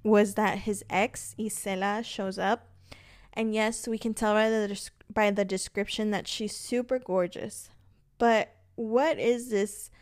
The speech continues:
nonsense about him telling his parents that he and Erika only work together? And telling this ex or telling this girl that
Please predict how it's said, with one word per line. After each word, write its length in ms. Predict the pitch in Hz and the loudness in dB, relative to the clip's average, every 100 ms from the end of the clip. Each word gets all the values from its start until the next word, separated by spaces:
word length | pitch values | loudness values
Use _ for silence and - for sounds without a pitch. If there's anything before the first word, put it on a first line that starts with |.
| - - _ | -20 -20 _
nonsense 1000 | 220 214 202 240 294 - 196 185 202 - - | -4 0 4 4 2 -2 -2 -2 -4 -8 -6
about 360 | 226 220 202 202 | -2 2 2 0
him 340 | - 233 247 | 0 0 0
telling 640 | 254 - 214 214 220 220 233 _ _ _ | -4 -4 0 0 0 -4 -8 _ _ _
his 220 | - 208 | -6 -6
parents 540 | - 214 202 208 214 - | -4 0 2 2 0 -2
that 260 | 202 - _ _ _ _ _ | -2 -2 _ _ _ _ _
he 260 | - 262 262 | -10 -2 0
and 120 | 240 | 0
Erika 440 | 135 220 226 220 - | 0 -2 0 0 0
only 260 | 214 220 | 0 2
work 240 | 202 190 190 | 2 0 0
together? 540 | 214 190 - 110 226 - _ _ _ _ - | -4 -2 0 -2 -4 -10 _ _ _ _ -2
And 500 | 214 208 208 208 202 | 2 2 2 -2 -4
telling 680 | - 220 226 233 233 233 240 - | -2 0 2 2 2 2 -2 -4
this 380 | 202 214 214 - | 0 0 0 0
ex 360 | 220 240 233 185 | 4 4 2 -4
or 80 | |
telling 340 | 196 226 220 220 | -4 -2 0 0
this 160 | 202 | -2
girl 320 | - - 233 226 | -4 0 2 2
that 320 | 196 196 - | 0 -2 -4